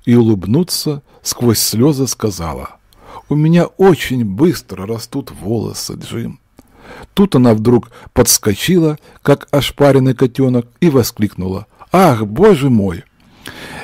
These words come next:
Ведь Джим ещё не видел её замечательного подарка. Она поспешно протянула ему цепочку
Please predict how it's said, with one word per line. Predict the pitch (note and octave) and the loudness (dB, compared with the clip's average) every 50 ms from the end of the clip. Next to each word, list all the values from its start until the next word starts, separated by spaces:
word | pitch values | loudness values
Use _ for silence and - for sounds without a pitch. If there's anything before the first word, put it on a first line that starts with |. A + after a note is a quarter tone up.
| - - - | -14 -6 0
Ведь | G#2 D3+ D#3 B2+ | 2 2 2 2
Джим | A#2+ A#2+ C3+ F#3 A3+ G3+ E3+ - - - - | 2 0 2 4 4 4 2 -2 -8 -8 -4
ещё | C3 - - D#3+ | -2 2 4 4
не | D3+ C#3+ C#3 | 4 4 4
видел | A#2+ C#3 G#3 G#3 D#3+ D3 C3+ C3 | 4 4 4 4 6 6 6 6
её | C3+ C#3 C3 | 6 6 4
замечательного | A2 A2+ A2+ A2 A2 G#2 - - D3 F3+ - - D3 C#3+ C#3 C3+ C3+ B2+ | 4 2 2 2 2 0 0 2 2 2 2 0 -4 -4 -4 -4 -6 -8
подарка. | - - A2 F#2+ D#2 D#2+ D#2 D2+ - - - - - - - - - - _ _ - - - - - | -8 -10 -10 -10 -8 -10 -10 -12 -14 -16 -20 -20 -20 -20 -20 -20 -20 -20 _ _ -20 -20 -20 -14 -8
Она | - B2 C3 C#3 C3 | -4 -4 -2 -2 -4
поспешно | A#2 - A#2 A#2 - - - C3+ F3 F3 - C#3 C3 | -4 -4 -6 -8 -8 -8 -6 -4 -4 -4 -6 -8 -10
протянула | A#2+ - A2+ A2 A2 - G2+ G2+ A#2+ D3 E3 D3+ D3 | -8 -8 -8 -8 -8 -8 -8 -8 -6 -6 -6 -4 -4
ему | C#3+ C#3 C#3 C#3 C3 | -4 -6 -6 -8 -10
цепочку | B2 - - G2+ - - - D3+ E3+ - - - - D#3 D3 - | -12 -14 -16 -16 -12 -8 -6 -6 -6 -8 -12 -20 -18 -18 -18 -18